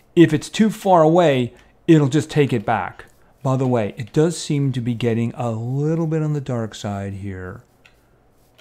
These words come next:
All right. So let's see. How much do I have? I have a bunch up here. So I can bring that back, and I can get him to, uh, give me more emeralds.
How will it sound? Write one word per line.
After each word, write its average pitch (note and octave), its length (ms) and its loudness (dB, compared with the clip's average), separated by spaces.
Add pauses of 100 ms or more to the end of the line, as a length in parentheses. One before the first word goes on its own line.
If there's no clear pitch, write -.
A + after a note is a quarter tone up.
(120)
All G#2 60 -8
right. G2 180 -10 (1000)
So - 180 -8
let's D#3 200 -4
see. A2+ 240 -6
How G#2 200 -8
much C4+ 220 -6
do A3 140 -6
I G3+ 80 -2
have? F#3 220 -4
I A#3+ 80 -8
have E3+ 220 -8
a G2 60 -8
bunch A#2+ 520 -6
up G2 200 -8
here. G2 400 -12 (340)
So - 320 -6
I C#3+ 160 -4
can C3+ 240 -4
bring B2 320 -4
that G#2+ 320 -6
back, G#2 560 -6 (640)
and A2 500 -4
I B2 140 -4
can A#2 320 -4
get C#3 240 -2
him B2+ 440 -2
to, A#2+ 420 -4
uh, A2 260 -2
give A#2 240 -4
me A2+ 140 0
more A2+ 360 -2
emeralds. G#2 580 -4